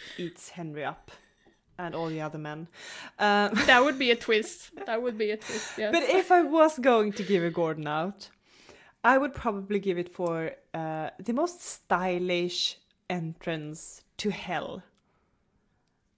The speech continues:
Speaker 1: in a movie that
Speaker 2: Mm.
Speaker 1: I've seen, at least. Because that was
Speaker 2: Yeah.
Speaker 1: a sle-, sleek-ass, uh, entrance to hell. Or office,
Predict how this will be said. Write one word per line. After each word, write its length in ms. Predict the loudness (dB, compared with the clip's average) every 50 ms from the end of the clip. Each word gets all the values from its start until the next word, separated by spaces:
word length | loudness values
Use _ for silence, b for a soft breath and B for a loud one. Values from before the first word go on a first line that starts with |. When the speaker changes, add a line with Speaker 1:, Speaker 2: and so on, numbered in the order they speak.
| _ _ _ -8
Speaker 1:
in 200 | -8 -6 -6 -8
a 120 | -8 -8
movie 340 | -8 -6 -4 -4 -2 -2 -2
that 80 | -2
Speaker 2:
Mm. 40 | -2 -2
Speaker 1:
I've 140 | -4 -6
seen, 180 | -8 -12 -14 -14
at 140 | -14 -14 -14
least. 280 | -14 -16 -16 -18 -20 -20 _ _ _ _ _ -20 -20 _ _ _ _ _ _ _ _ _ _ _ _ _ _ _ _ _ _
Because 280 | -8 -4 -4 -2 0 2
that 120 | 2 2
was 180 | 0 0 0 0
Speaker 2:
Yeah. 120 | 0 0
Speaker 1:
a 40 | 0
sle-, 320 | -2 0 0 0 0 0
sleek-ass, 760 | -4 -6 -4 -4 -4 -2 -2 0 0 0 0 -2 -4 -6 -6
uh, 160 | -4 -4 -4 -4
entrance 480 | -6 -8 -8 -8 -8 -8 -10 -10 -10 -12
to 120 | -12 -12 -10
hell. 360 | -8 -8 -6 -8 -8 -10 -14 _ b b b b b -4
Or 160 | -4 -2 0 -2
office, 640 | -2 -2 -4 -6 -6 -6 -6 -6 -8 -10 -12 -14